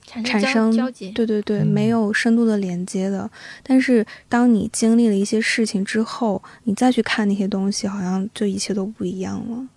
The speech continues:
Speaker 3: 那回过头来看，就是说在这档节目制作过程当中，你是怎么样，呃，能不能用“修复”这个词，<laughs> 怎么样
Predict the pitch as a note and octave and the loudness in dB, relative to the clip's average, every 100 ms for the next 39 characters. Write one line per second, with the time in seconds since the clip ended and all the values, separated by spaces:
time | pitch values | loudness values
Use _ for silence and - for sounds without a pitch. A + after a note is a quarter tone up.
0 | _ _ _ - D#3+ C3+ C#3 - C3 A2+ | _ _ _ -2 0 2 0 0 0 -2
1 | A2 A2+ B2+ A2 B2+ A2+ B2 A#2 C3+ A#2+ | -4 -4 -4 -4 -6 -6 -4 -4 -2 -2
2 | C3+ B2 A#2 A2 G#2+ A2 A#2 - A#2+ A#2 | -2 -2 -2 -2 -4 -4 -6 -8 -8 -8
3 | A2+ B2 - A2 A2 A2 A2+ A#2+ A#2 A2+ | -6 -6 -6 -6 -4 -4 -4 -4 -4 -6
4 | - D3+ C3 A#2 G#2+ A#2 A#2 B2+ - - | -6 -6 -6 -8 -6 -4 -4 -6 -10 -20
5 | - - _ _ G#2+ G#2 G#2+ A2+ A#2+ A#2+ | -20 -20 _ _ -10 -6 -2 0 0 0
6 | A2 - D3+ C#3+ A#2+ A#2+ A#2 - - - | 0 0 0 0 -4 -2 -4 -6 -4 -2
7 | A#2 G#2+ A#2 C3 | -2 -4 0 2